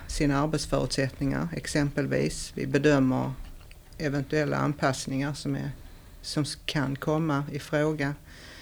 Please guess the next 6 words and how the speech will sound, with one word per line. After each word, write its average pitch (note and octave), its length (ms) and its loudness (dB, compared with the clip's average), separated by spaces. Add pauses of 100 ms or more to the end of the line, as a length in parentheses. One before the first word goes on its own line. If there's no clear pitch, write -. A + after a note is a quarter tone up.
(460)
Eh, C3+ 920 4
mjuka D3 720 4
som C3+ 180 0
hårda C#3 360 4
anpassningar. C3+ 760 2 (300)
Eh, C3+ 600 0